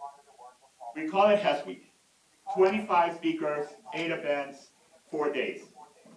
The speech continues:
Important discussions about academic freedom, the crisis of democracy,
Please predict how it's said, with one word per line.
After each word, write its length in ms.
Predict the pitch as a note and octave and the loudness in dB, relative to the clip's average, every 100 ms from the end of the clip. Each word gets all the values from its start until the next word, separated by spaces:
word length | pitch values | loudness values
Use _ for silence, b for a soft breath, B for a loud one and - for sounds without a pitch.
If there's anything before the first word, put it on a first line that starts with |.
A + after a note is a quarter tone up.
| - _ | -20 _
Important 520 | D#3 D#3 F#3 G3 G3+ F3+ | -12 -4 2 2 2 -2
discussions 640 | E3+ D#3+ E3 E3 E3 D#3 | -2 2 2 2 -2 -6
about 260 | C3+ C3 C3 | -4 0 2
academic 480 | B2+ B2+ B2+ A2+ | 0 -2 -2 -4
freedom, 560 | - D#3 D#3+ D#3+ D#3+ - - - _ - | -8 -4 -2 -2 -4 -10 -18 -20 _ -12
the 80 | B2+ | -10
crisis 540 | - C#3 C#3+ D3 - | 0 2 2 -2 -6
of 180 | C#3 C3 | -8 -6
democracy, 880 | B2 C3+ - D#3+ D#3 D#3 D3 D3 | -2 0 0 -2 -6 -6 -6 -8